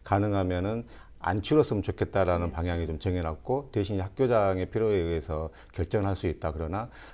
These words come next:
Speaker 1: 신중했으면 좋겠다라는 게 이제
Speaker 2: 음.
Speaker 1: 중간고사에 관련된 내용이고, 그다음에 이제 과제형 수행평가와 관련해서, 그러니까 온라인 수업을 듣고 그 수업 결과를, 어, 지필고사라든가 평가를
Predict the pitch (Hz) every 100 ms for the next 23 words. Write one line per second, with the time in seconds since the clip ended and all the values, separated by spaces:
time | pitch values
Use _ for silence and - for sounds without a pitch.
0 | - 80 - 123 120 98 85 - - 90
1 | 85 78 76 76 73 71 - 80 80 76
2 | 78 76 73 76 78 82 85 85 113 107
3 | 78 76 71 78 73 - - - - 92
4 | 90 85 82 85 - 104 101 151 147 135
5 | 131 123 120 104 107 98 90 87 82 82
6 | 78 85 82 80 85 82 - - - 120
7 | 143 139 123 123 113 98 92 - - 78
8 | 95 113 110 107 101 - - 143 143 101
9 | 95 98 95 101 127 139 139 - - 87
10 | 80 - - 104 95 73 90 85 78 80
11 | 82 95 113 120 117 131 107